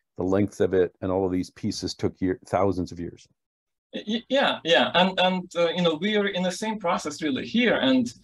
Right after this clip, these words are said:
Speaker 2: um, you know, I, I put this picture of, you know, these kids playing this, like, four-way tug of war, right?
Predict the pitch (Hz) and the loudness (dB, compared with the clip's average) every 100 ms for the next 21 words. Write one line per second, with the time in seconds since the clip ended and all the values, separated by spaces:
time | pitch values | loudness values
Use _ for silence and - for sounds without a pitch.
0 | _ _ - 139 135 139 127 131 151 170 | _ _ -4 -2 -2 2 4 4 4 2
1 | 277 247 196 - 156 160 - 175 - 147 | 2 0 -2 -2 -2 -2 2 2 0 -2
2 | 135 123 120 135 - - 160 160 156 147 | -4 -2 -4 -4 -6 -2 -2 -2 -2 0
3 | 143 139 135 - 135 - - - 175 147 | 0 0 -4 -4 -6 -8 -12 2 4 4
4 | 151 156 156 156 151 143 135 143 233 180 | 4 2 0 0 2 0 -4 0 0 0
5 | 110 135 156 185 | -2 0 0 0